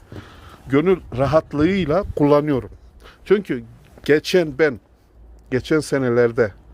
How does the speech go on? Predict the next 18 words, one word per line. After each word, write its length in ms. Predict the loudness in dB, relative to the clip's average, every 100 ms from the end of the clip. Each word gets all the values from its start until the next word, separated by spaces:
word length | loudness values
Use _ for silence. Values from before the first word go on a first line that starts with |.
| -20 -20 -20 -14
bir 60 | -8
tane 380 | 0 2 2 -4 _ _ -6
aynen 380 | -2 0 0 2
böyle 220 | 2 2
aldım. 440 | 2 2 0 -4 -10 -20 -20 -20 -18
Kuşlarıma 500 | -18 -2 -2 0 -4
vurdum 540 | -4 0 0 2 -2 -4 -20 -12 -12 -4
ve 180 | 2 2
dedim 280 | 2 -2 -6
ki, 240 | -2 -2 -2
"Ha, 340 | -2 0 0 -2 -6 -2
ben 180 | 0 0
rahatım, 420 | 0 -2 0 -4
kuşlarım 480 | -4 -8 0 0 2
artık 340 | 0 -2 -6
ölmez." 480 | 0 -2 -2 -12 -16 -20 -20 -20 -10
Ama 220 | -2 0 0
i-, 240 | 0 -4